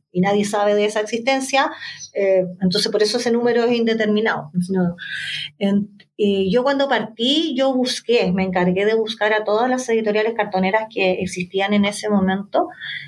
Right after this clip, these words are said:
y hasta el día de hoy lo sigo haciendo. Eh, me junté con todas las chilenas, y después en adelante, bueno, se hace hace diez años en la Biblioteca de Santiago, un encuentro internacional de editoriales cartoneras. Entonces ahí yo ya empecé a comunicarme con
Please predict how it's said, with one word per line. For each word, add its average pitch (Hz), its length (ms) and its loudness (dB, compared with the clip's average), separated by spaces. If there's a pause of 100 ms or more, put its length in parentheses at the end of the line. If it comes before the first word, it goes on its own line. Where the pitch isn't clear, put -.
(140)
y 190 140 0
hasta 196 180 -2
el 190 80 0
día 202 160 2
de 202 80 2
hoy 202 140 2
lo 220 100 2
sigo 226 300 0
haciendo. 208 800 0 (500)
Eh, 180 260 2
me 185 80 2
junté 185 320 -2
con 185 200 2
todas 208 220 2
las 240 200 0
chilenas, 202 760 -2 (800)
y 196 180 2
después 196 380 0
en 226 160 2
adelante, 208 400 2
bueno, 180 240 2
se 185 140 0
hace 185 180 0
hace 190 260 0
diez 185 280 0
años 214 440 0
en 185 140 0
la 180 80 4
Biblioteca 175 560 2
de 185 80 0
Santiago, 226 720 0
un 196 140 -4
encuentro 185 340 2
internacional 175 720 0
de 226 80 0
editoriales 226 440 0
cartoneras. 254 680 -2 (480)
Entonces 190 440 0
ahí 196 180 2
yo 208 100 4
ya 196 100 2
empecé 190 500 0
a 185 320 0
comunicarme 185 520 0
con 180 320 0